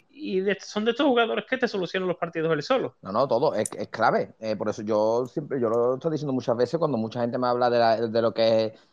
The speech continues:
Speaker 2: la planificación deportiva del Betis. Hay que saber separar lo que es la planificación deportiva, los recursos que el Betis ha tenido en sí para, vamos, no, el Betis, lo que ha tenido Antonio Cordón para poder planificar esta temporada y la plantilla que ha podido hacer,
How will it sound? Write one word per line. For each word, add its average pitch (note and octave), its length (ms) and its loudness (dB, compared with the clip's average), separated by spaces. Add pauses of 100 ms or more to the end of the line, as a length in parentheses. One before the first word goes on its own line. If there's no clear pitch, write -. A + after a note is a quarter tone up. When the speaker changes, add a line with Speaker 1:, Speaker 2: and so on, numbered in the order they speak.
(160)
Speaker 2:
la A#2+ 140 2
planificación A#2 580 0
deportiva A2+ 460 4
del A2 180 2
Betis. A#2+ 420 0 (300)
Hay G#2+ 140 -4
que A#2+ 100 -2
saber C#3 220 0
separar C#3+ 360 4
lo D3 120 4
que C3+ 80 4
es C#3 40 2
la B2+ 180 4
planificación G#2+ 600 -2
deportiva, B2 680 0
los G2 220 -2
recursos B2 440 0
que G#2+ 80 0
el F2+ 120 0
Betis A#2 320 2
ha A2+ 60 2
tenido B2 180 -2
en A#2+ 60 -2
sí C#3+ 220 -2
para, G2 320 -2
vamos, F#2+ 260 -6
no, F2+ 260 -6
el F#2+ 100 -4
Betis, G2 260 -2
lo F2+ 80 -16
que F#2 80 -8
ha F2 40 -8
tenido A2+ 220 0
Antonio A2+ 280 2
Cordón A#2+ 320 4
para F#2+ 240 2
poder F#2+ 260 -2
planificar A2+ 500 0
esta A2+ 160 0
temporada B2 380 2
y - 20 4
la G2 100 0
plantilla F#2+ 340 0
que A2+ 60 0
ha G#2+ 40 2
podido A2+ 180 2
hacer, - 300 0